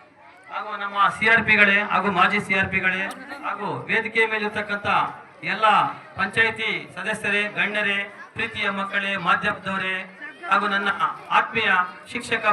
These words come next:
ಬಾಂಧವರೇ ಮತ್ತು ಪೋಷಕರೇ, ಟಿ ಎಂ ವಿಜಯ್ ಭಾಸ್ಕರ್ ಅಂತಕ್ಕಂಥ ಒಬ್ಬ ಕಮಿಷನರ್, ಒಬ್ಬ ದಕ್ಷ ಆಡಳಿತಗಾರರು,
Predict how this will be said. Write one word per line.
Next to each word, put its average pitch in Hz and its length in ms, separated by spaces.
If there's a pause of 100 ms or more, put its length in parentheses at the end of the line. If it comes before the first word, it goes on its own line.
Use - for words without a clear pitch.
ಬಾಂಧವರೇ 196 460 (300)
ಮತ್ತು 202 220 (220)
ಪೋಷಕರೇ, 143 480 (2000)
ಟಿ 226 80 (100)
ಎಂ 240 80 (600)
ವಿಜಯ್ 247 280 (100)
ಭಾಸ್ಕರ್ 226 340
ಅಂತಕ್ಕಂಥ 220 460 (180)
ಒಬ್ಬ 202 180
ಕಮಿಷನರ್, 214 440
ಒಬ್ಬ 214 120 (160)
ದಕ್ಷ 190 180 (120)
ಆಡಳಿತಗಾರರು, 220 680